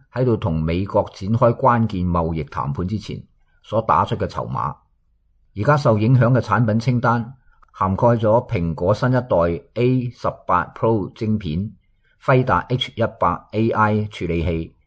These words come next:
以及三星第九代V N A N D記憶體等。美國總統川普抨擊話，呢個喺國際貿易中絕對係聞所未聞嘅，喺同其他國家打交道時更係道德上嘅恥辱。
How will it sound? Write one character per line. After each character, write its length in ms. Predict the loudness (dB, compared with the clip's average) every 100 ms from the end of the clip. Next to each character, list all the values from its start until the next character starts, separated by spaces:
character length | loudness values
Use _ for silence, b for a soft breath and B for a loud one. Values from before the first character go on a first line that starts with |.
| _ _ _
以 120 | -4
及 100 | 0 0
三 300 | 2 2 4
星 240 | 2 2
第 180 | 2 0
九 220 | 0 2
代 100 | 2 2 0 -4
V 480 | 0 4 4 2 -4 -4
N 280 | 0 0 2
A 220 | 0 0
N 340 | 0 0 0 -2
D 400 | 0 0 0 -6
記 200 | -6 -4
憶 320 | -2 -4 -4 -4
體 80 |
等。 220 | -4 -6 -8 _ _ _ _ _ _ _
美 160 | 0 4
國 160 | 4
總 200 | 4 2
統 240 | 4 4 4
川 260 | 2 0
普 220 | 2 2 4
抨 180 | 2 0
擊 160 | -4
話， 220 | -4 -8 -14 _ _ -8
呢 100 | 2
個 80 | 4
喺 280 | 4 2
國 140 | 0 -2
際 200 | 2 2
貿 140 | 4
易 80 | 0
中 260 | 0 2 2
絕 200 | 0 -4
對 160 | 0 0
係 220 | 2 0
聞 260 | 0 -2 -2
所 180 | 0
未 160 | 2 2
聞 220 | 0 -2
嘅， 140 | -6 -10 -16 _ _ _ _ _
喺 140 | 0
同 200 | 2 2
其 100 | 2
他 140 | 0 2
國 220 | 0 0
家 140 | 0 2
打 240 | 2 2
交 200 | 2 2
道 140 | 2
時 340 | -2 -6 -10 -10
更 220 | -4 0 0
係 280 | 0 -2
道 200 | -2 -2
德 100 | -2
上 240 | -2 -4 -4
嘅 80 | -4
恥 220 | -6 -8
辱。 200 | -8